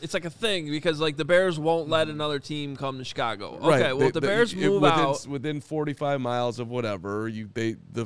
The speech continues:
Speaker 2: the team that's there has the right of first refusal or whatever. It is. That's the rule.
Speaker 1: Yeah. Okay. Let me tell you a little
Speaker 2: It's two
Speaker 1: something about how
Speaker 2: teams
Speaker 1: the
Speaker 2: in L A.
Speaker 1: N F L works.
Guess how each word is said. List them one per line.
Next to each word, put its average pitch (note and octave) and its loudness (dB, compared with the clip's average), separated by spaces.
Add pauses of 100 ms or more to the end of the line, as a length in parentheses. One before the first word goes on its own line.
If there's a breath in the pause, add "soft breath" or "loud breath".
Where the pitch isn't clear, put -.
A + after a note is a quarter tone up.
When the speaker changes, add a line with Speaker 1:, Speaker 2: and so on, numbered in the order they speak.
(120)
Speaker 2:
the G#2+ -8
team A#2+ -2
that's A#2 -2
there A2 -2
has A2 -2
the G#2 -6
right G#2+ 0
of G#2 -6
first A2 -6
refusal G#2+ -12
or G#2+ -8
whatever. G#2 -10
It F#2 -12
is. G1+ -12
That's G#2+ -10
the G#2 -10
rule. F2+ -10 (100)
Speaker 1:
Yeah. C#3 -6 (580)
Okay. D3 -6 (200)
Let F3+ -4
me G3+ -2
tell - 2
you D#3+ 4
a - 0
little C#3 0
Speaker 2:
It's C3 -6
two C3 0
Speaker 1:
something A#2 0
about A2+ 0
how - 2
Speaker 2:
teams A#2+ -2
Speaker 1:
the - -2
Speaker 2:
in A2 -2
L - -4
A. A#2 -6
Speaker 1:
N A2+ -4
F F#2+ -2
L F#2 -6
works. E2 -12